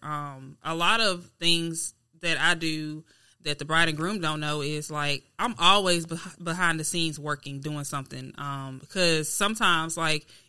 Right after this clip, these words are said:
even if I don't decorate, I'm still ending up setting something up, like the cake table, the guest book table. Um, because sometimes the decorators don't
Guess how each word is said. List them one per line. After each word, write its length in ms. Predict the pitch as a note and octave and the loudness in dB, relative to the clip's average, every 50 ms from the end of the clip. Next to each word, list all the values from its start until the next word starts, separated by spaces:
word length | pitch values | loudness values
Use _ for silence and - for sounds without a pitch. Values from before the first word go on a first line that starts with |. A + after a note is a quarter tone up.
| - - | -2 2
even 320 | B3 A#3+ A3+ A3 G#3+ G3+ | 2 2 4 2 0 2
if 320 | F#3 F3 F3+ F3+ F3+ F3 F3 - _ _ _ - | 4 4 4 4 4 0 -4 -8 _ _ _ 4
I 140 | - E3+ F#3 | 6 6 8
don't 360 | E3+ D#3+ E3+ E3+ F3 - - | 8 6 4 2 2 0 -4
decorate, 580 | E3+ F3 F3+ - F#3+ F#3 F#3 F#3 G3 G3 - - _ _ _ _ _ _ _ - A2+ A2 | -2 -2 -2 0 0 2 6 6 6 4 2 -4 _ _ _ _ _ _ _ -16 -4 6
I'm 180 | F#3 G#3 A#3 A#3 | 8 8 8 6
still 420 | - - - G#3+ G#3+ G#3 G3+ F#3 - | 4 -4 0 4 4 4 4 2 0
ending 280 | F#3+ G3 F#3+ F#3 F3+ F3+ | 0 0 0 0 0 0
up 140 | E3+ E3 E3+ | 0 0 0
setting 400 | - - - G3 G3+ F#3+ F3 D#3+ | 0 2 6 6 6 6 4 2
something 360 | - - F#3 F3 E3+ D3+ B2+ D3 | 0 0 0 -2 -2 -4 -2 -2
up, 180 | D3 C#3 B2 _ - | -2 -2 -4 _ -8
like 260 | D#3 D#3+ D3+ D3+ - | -2 0 0 0 0
the 60 | - D3 | -4 -2
cake 260 | - F#3 E3+ - - | 4 4 4 4 4
table, 460 | - D3+ C3+ C3 C3+ C3 B2+ B2+ - - - - - | -2 -2 -2 -2 -6 -12 -16 -16 -16 -18 -16 -8 -2
the 100 | E3+ E3 | -2 4
guest 380 | D#3+ E3+ E3+ E3 E3 - - _ _ _ | 6 6 6 4 2 -4 -6 _ _ _
book 200 | - D#3 C#3 - | -8 -8 -8 -6
table. 560 | - - C#3+ C3+ B2+ C#3 B2+ B2 A#2+ B2 - _ _ _ _ _ _ _ _ - | -4 -4 -2 -4 -4 -6 -10 -10 -10 -12 -16 _ _ _ _ _ _ _ _ 0
Um, 400 | D#3 D#3 D3+ C#3+ C#3+ C3+ C3+ C#3 | 2 4 4 2 2 0 -2 -4
because 300 | D3+ D3+ - E3 D#3 - | -4 -2 -2 -2 0 0
sometimes 440 | E3+ E3 E3 - D#3+ D3+ D#3 D#3+ | 0 -2 0 0 2 2 2 0
the 60 | D#3 D3+ | -2 0
decorators 540 | D3+ D#3 D#3 - E3 D#3 D3+ D3+ D3+ D3+ | 0 0 0 0 0 0 2 2 0 -2
don't 280 | - D3+ D3 D3 C#3 - | -4 -6 -6 -6 -8 -12